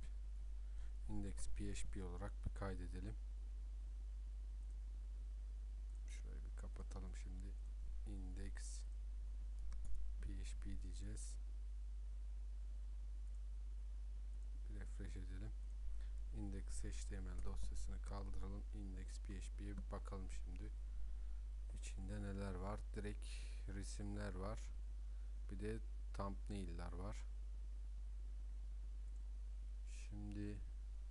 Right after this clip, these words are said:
şu liler tekrar ediyor.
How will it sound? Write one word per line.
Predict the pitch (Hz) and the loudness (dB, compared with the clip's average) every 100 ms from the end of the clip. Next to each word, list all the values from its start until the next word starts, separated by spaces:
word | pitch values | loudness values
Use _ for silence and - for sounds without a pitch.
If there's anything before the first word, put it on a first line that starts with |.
| - - - - - - - - - - - - - - - - | -2 -2 -2 -2 -2 -2 -2 -2 -2 -2 -2 -2 -2 -2 0 0
şu | - - 113 - - - - - - - - - - - - - - | 0 0 0 0 -2 -2 -2 -2 -2 6 8 8 6 2 2 0 0
liler | 110 110 110 92 95 107 - | 0 0 0 0 2 0 0
tekrar | 101 - - 101 92 | -2 -2 0 0 0
ediyor. | 85 - 95 | -2 -2 -2